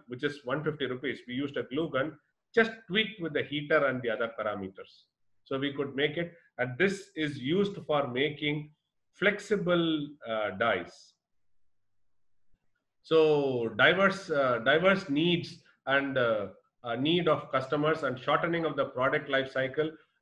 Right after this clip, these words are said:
is pushing mass customization into customers' head. And today, every customer would like to have his or her own products.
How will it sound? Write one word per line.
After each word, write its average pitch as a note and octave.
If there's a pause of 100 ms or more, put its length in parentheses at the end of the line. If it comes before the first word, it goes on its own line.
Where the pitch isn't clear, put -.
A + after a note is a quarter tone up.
(120)
is C3+
pushing D3+
mass D3 (100)
customization C#3
into B2+
customers' B2+ (360)
head. E3 (320)
And C3
today, E3
every F3
customer D#3
would C3+
like C3
to D#3+ (140)
have C3+
his E3+ (100)
or C3+
her D#3 (200)
own F3 (500)
products. -